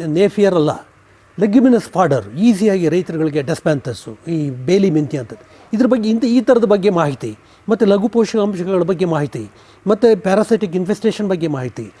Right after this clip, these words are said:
ಮತ್ತು ಈ ಥರದ ಮಾಹಿತಿಗಳ ದೊಡ್ಡ ಕೊರತೆ ಇದೆ ರೈತರ ಬಗ್ಗೆ.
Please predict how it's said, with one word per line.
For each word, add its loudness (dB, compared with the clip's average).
ಮತ್ತು 0
ಈ 2
ಥರದ 2
ಮಾಹಿತಿಗಳ 2
ದೊಡ್ಡ -2
ಕೊರತೆ 2
ಇದೆ 2
ರೈತರ -2
ಬಗ್ಗೆ. -6